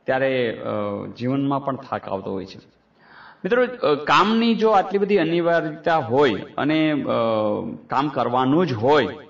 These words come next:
તો બોજ શું કામ? અ, સહજતાથી, સરળતાથી, અ, જેમ પાણીની અંદર આપણે તરતા હોય એવી રીતે, અ, પ્રવાહમાં કામને જોડી દઈએ તો, તો મિત્રો બહુ હળવાશ આવી જતી હોય છે.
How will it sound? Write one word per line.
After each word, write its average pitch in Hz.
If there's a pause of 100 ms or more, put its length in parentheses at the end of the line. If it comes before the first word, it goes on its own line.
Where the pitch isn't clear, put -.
(460)
તો 269
બોજ 220
શું 139
કામ? 101 (1040)
અ, 107
સહજતાથી, 156
સરળતાથી, 139 (280)
અ, 113 (560)
જેમ 127 (440)
પાણીની 180
અંદર 180
આપણે 160
તરતા 143
હોય 143
એવી 123
રીતે, 131 (200)
અ, 107
પ્રવાહમાં 139
કામને 139
જોડી 123
દઈએ 127
તો, 127 (760)
તો 123
મિત્રો 117
બહુ 120
હળવાશ 101
આવી 95
જતી 98
હોય 95
છે. 92